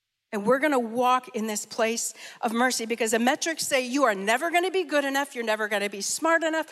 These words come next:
or capable enough. Mercy says, "Receive the gift.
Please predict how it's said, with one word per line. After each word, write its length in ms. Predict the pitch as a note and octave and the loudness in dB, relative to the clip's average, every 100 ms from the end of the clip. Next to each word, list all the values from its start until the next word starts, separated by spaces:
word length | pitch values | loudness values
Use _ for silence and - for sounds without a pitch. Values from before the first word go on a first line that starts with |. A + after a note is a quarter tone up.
| - - | -12 -8
or 100 | - | -6
capable 540 | A#3+ D4+ C4 B3 A3 F#3+ | 0 0 2 0 2 0
enough. 480 | F3+ B2 - - - _ _ _ _ _ _ _ _ _ _ _ _ _ _ _ _ | 0 -4 -8 -16 -20 _ _ _ _ _ _ _ _ _ _ _ _ _ _ _ _
Mercy 420 | A#3+ C4+ - B3+ | 2 2 2 -2
says, 640 | B3 - A#3 A3+ A3+ - - _ _ _ _ | 0 2 4 2 0 -4 -6 _ _ _ _
"Receive 460 | B3 - C#4+ C#4 | -2 0 0 -2
the 80 | A#3 | -6
gift. 640 | A#3 D4 A3 - - - | -4 -4 -4 -10 -14 -12